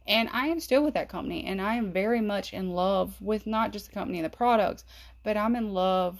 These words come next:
with what I found within it in a community. So it kinda helped give me back in an identity. And then it helped me craft more of my skill,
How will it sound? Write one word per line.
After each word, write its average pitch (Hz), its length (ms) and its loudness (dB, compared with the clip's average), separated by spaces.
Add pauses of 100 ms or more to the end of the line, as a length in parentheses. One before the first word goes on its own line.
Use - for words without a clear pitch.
with 185 240 -4
what 180 160 -2
I 170 100 -2
found 175 320 -2
within 175 460 -4
it 170 200 0
in 165 160 -8
a 156 60 -6
community. - 680 -8
So 220 240 0
it 226 140 0
kinda 285 360 2
helped 220 420 0 (760)
give 190 260 -4
me 180 400 -2 (400)
back 196 260 2
in 190 120 0
an 165 100 -2
identity. - 840 -4
And 226 120 0
then 254 140 2
it 254 120 2
helped 254 340 -2
me 220 140 -4
craft 190 800 0 (360)
more 202 260 2
of 202 100 -2
my 185 200 0
skill, 185 720 0